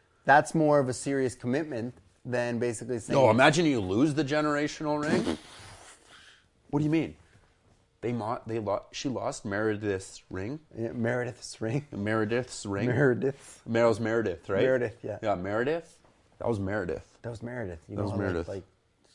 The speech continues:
Speaker 1: like, her husband paid, like,
Speaker 2: Yeah.
Speaker 1: ten thousand dollars in that, in the, in the, in the twenties.
Speaker 2: In the twenties for that.
Speaker 1: In the twenties for that.
Speaker 2: Yeah.
Speaker 1: Like, that thing's worth over
Speaker 2: That thing
Speaker 1: a hundred thousand.
Speaker 2: survived the Chicago fires.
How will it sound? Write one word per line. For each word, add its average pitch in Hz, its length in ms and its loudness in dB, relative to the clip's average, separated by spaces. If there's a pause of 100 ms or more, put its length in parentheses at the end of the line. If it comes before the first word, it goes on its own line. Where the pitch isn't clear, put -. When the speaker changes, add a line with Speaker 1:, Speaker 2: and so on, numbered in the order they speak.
(220)
Speaker 1:
like, 101 200 -12 (560)
her 104 60 -14
husband 104 380 -10
paid, 98 320 -8
like, 90 200 -10 (120)
Speaker 2:
Yeah. 98 140 2
Speaker 1:
ten 87 80 2
thousand 92 300 -2
dollars 90 340 -6
in 87 80 -12
that, 87 180 -16 (100)
in 92 140 -14
the, 85 60 -14 (180)
in 90 120 -14
the, 82 80 -16 (440)
in 101 100 -8
the 95 60 -6
twenties. - 260 -6
Speaker 2:
In 113 60 2
the 107 80 4
twenties 107 380 0
for 92 160 -6
that. 76 320 -6 (140)
Speaker 1:
In 98 60 -12
the 92 60 -12
twenties 113 360 -12
for - 160 -16
that. 80 220 -14
Speaker 2:
Yeah. 98 220 0
Speaker 1:
Like, - 160 -6
that 110 180 -6
thing's 110 240 -10
worth 107 240 -8
over 98 140 -8
Speaker 2:
That 135 160 4
thing 147 120 6
Speaker 1:
a - 0 -
hundred 143 40 4
thousand. 135 160 2
Speaker 2:
survived 110 300 6
the 120 60 4
Chicago 113 500 2
fires. - 640 -4